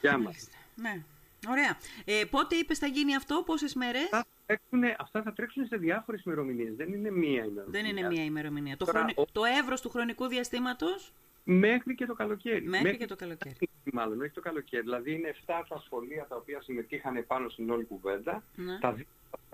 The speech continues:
Speaker 1: τα δύο πρώτα θα είναι είκοσι μία, είκοσι δύο
Speaker 2: Ναι.
Speaker 1: Νοεμβρίου. Κάποια ζητήσανε να γίνουνε, γιατί θα είναι εκδρομές αυτά,
Speaker 2: Ναι, ναι,
Speaker 1: τρεις
Speaker 2: ναι, ναι.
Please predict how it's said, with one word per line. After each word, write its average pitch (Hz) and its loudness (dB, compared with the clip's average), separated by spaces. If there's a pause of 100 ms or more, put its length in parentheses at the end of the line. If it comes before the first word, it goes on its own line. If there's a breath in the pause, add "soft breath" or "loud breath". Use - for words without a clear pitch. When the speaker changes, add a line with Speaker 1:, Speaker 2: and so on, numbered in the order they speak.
(180)
Speaker 1:
τα 120 2
δύο 175 2
πρώτα 185 -2
θα 180 -4
είναι 180 2
είκοσι 151 -6
μία, 160 2
είκοσι 135 -8
δύο 147 2
Speaker 2:
Ναι. 131 0
Speaker 1:
Νοεμβρίου. 98 0 (500)
Κάποια 190 2
ζητήσανε 147 0
να 117 2
γίνουνε, 120 -2
γιατί 135 -2
θα 262 -2
είναι 294 0
εκδρομές 302 0
αυτά, - -4
Speaker 2:
Ναι, - -2
ναι, 196 0
Speaker 1:
τρεις 120 4
Speaker 2:
ναι, 156 -2
ναι. 151 -8